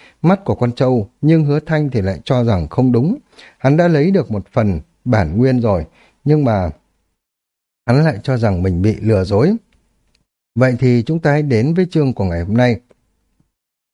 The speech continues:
để xem chuyện gì sẽ diễn ra. Lúc này con mắt vỡ vụn thành từng khối, rơi lả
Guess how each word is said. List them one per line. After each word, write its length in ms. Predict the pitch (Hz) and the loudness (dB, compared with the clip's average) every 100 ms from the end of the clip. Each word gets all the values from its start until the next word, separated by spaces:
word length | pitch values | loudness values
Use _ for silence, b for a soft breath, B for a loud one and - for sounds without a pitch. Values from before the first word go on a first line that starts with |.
| _ | _
để 200 | 123 117 | 0 0
xem 260 | 101 156 147 | 0 0 0
chuyện 240 | 143 107 | 0 -2
gì 240 | 95 104 80 | 0 0 0
sẽ 220 | - 120 | -2 -2
diễn 220 | 135 156 | 0 0
ra. 260 | 147 127 92 _ _ _ _ _ _ _ _ _ _ _ _ _ _ | 0 0 -4 _ _ _ _ _ _ _ _ _ _ _ _ _ _
Lúc 220 | 220 233 | 0 0
này 200 | 139 92 | -2 -4
con 240 | - 110 123 | -2 -2 0
mắt 140 | 165 - | -2 -2
vỡ 180 | 147 | -2
vụn 260 | 180 165 67 - | 2 0 -2 -2
thành 200 | 101 78 | -2 -2
từng 160 | 98 80 | -4 -4
khối, 380 | - 98 180 233 - | -2 0 2 0 0
rơi 240 | 160 180 | 0 2
lả 240 | 151 90 | 0 -4